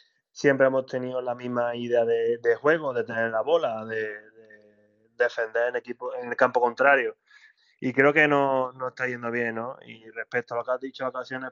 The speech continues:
pues bueno, eh, eh, el defensa, eh,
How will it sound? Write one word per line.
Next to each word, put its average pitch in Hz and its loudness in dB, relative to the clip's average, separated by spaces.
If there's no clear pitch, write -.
pues 120 2
bueno, 113 0
eh, 110 0
eh, 104 2
el 117 0
defensa, 143 2
eh, 123 -14